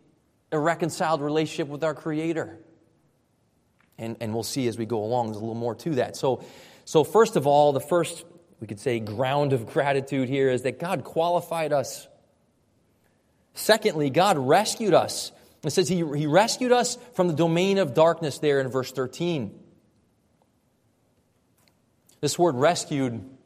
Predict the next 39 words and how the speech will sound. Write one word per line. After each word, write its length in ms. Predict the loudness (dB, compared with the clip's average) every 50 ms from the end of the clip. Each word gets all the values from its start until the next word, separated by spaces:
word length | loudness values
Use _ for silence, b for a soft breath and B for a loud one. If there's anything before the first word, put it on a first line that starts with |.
| _ _ _ _ _ _ _ _ _ _ _ _ _ _ _ _ _ _ _
in 120 | -8 -4 -4
the 80 | -4
context, 580 | -4 -2 -2 -2 0 0 2 0 0 0 0 -4
you 80 | -4 -2
might 320 | 0 2 0 0 0 -2
think 220 | -2 -2 0 0
of, 240 | 0 0 -2 -2 -2
well, 180 | 0 2 2 2
you're 140 | 0 -2 -4
kind 140 | -4 -4
of 80 | -2 -2
in 140 | -4 -4 -2
one 220 | -2 -2 -2 0
bad 380 | 2 2 4 4 4 0 0 -2
place 340 | 0 2 2 2 0 -2 -6
and 140 | -6 -2
God 260 | 0 2 2 2 0 -2
puts 220 | -6 -6 -4 -4
you 80 | -4 -4
in 60 | -4
a 40 | 0
good 240 | 2 2 2 4
place, 320 | 2 2 2 2 2 2 B B B B B B
but 160 | -2 0 0
the 60 | -4
term 260 | -4 0 0 2 4
has 180 | 4 2 2 2
the 80 | 0
connotation 600 | 0 0 2 2 2 0 0 0 0 0 0 2
of, 240 | 2 2 2 2 B B B B
"He, 140 | -4 -4 -4
he 180 | -2 0 0 2
rescued 520 | 6 6 6 6 6 2 0 -2 0 2
you 180 | 2 4 4 4
and 140 | 4 2 2
brought 360 | 2 4 4 4 4 2 0
you 100 | -4 -4
to 180 | -2 0 0 0
himself." 600 | 0 -2 -4 -6 -2 0 2 2 2 0 -4 B